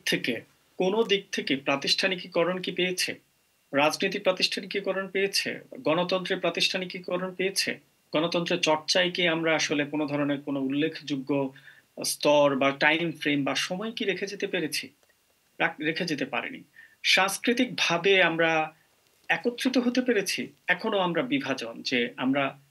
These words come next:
সাংস্কৃতিকভাবে, আহ, অনেকগুলো ভাগে আমরা নিজেদের অভিমতকে প্রতিষ্ঠা করার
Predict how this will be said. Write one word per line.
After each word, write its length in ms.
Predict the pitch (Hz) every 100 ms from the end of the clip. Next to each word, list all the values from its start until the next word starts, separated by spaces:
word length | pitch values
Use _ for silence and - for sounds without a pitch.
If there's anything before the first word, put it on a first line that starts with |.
| _
সাংস্কৃতিকভাবে, 1080 | - 160 160 - 180 165 139 143 143 143 139 - - _ -
আহ, 460 | 127 127 131 - - _ -
অনেকগুলো 340 | 196 185 202 175
ভাগে 520 | - 175 185 175 170 _
আমরা 380 | 143 139 135 131
নিজেদের 360 | 131 139 143 147
অভিমতকে 600 | 139 156 147 147 151 139
প্রতিষ্ঠা 640 | - _ - - - 139
করার 220 | 135 131